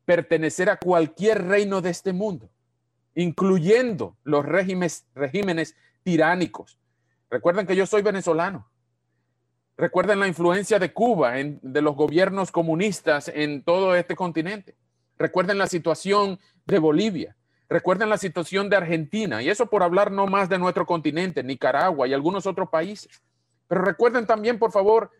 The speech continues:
la situación en el Medio Oriente, cuando tenemos gobiernos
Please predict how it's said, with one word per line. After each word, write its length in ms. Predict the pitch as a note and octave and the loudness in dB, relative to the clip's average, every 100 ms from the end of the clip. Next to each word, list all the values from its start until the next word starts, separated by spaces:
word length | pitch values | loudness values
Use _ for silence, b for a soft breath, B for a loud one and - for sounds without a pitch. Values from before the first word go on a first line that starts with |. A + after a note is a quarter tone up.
| _ _ - | _ _ 0
la 140 | E3+ | 0
situación 500 | G3 F#3 F3 G3 G3+ | 2 -2 -2 -2 -2
en 80 | G3 | -2
el 80 | F3+ | -2
Medio 240 | F#3 F#3+ | 0 2
Oriente, 380 | F3+ F#3+ A3 E3 | 2 0 -2 -2
cuando 260 | C#3 C#3+ | -2 -2
tenemos 380 | C#3+ D3 F3+ F#3 | -2 -2 0 2
gobiernos 640 | E3+ D#3 F3 G3 - - | 2 4 4 2 0 -6